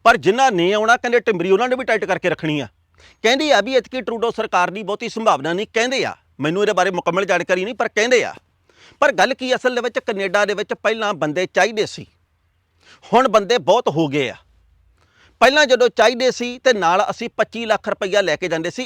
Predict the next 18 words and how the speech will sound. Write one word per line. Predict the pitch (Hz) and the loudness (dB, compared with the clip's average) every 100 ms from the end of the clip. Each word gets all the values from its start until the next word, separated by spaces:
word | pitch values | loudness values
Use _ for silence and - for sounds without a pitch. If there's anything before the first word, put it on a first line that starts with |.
| - | -4
ਇੱਕ | 208 - | -6 -4
ਵਿਅਕਤੀ, | 160 147 - 190 - | -6 -6 -8 -8 -4
ਇੱਕ | 196 - | -4 -4
ਮੁੰਡਾ, | 165 156 185 | -4 0 0
ਇੱਕ | 180 - | 0 -6
ਕੁੜੀ। | 165 139 - _ _ _ _ _ _ _ - - | -6 -8 -10 _ _ _ _ _ _ _ -12 2
ਫਿਰ | 269 277 | 2 2
ਅਸੀਂ | 277 | -2
ਉੱਥੇ | 262 - 262 | -2 0 2
ਜਾ | 240 | 2
ਕੇ | 254 | 0
ਕੰਮ | - 214 - | 0 -2 0
ਕਰਨ | 226 214 | 0 0
ਨੂੰ | 226 226 - | -4 -6 -4
ਟੈਕਸ | 170 - | -4 -2
ਦੇਣਾ, | 180 185 175 - _ _ _ _ _ _ - | -2 0 -2 -8 _ _ _ _ _ _ 0
ਸਾਡੇ | 208 220 | 2 2
ਸ-, | 285 | 0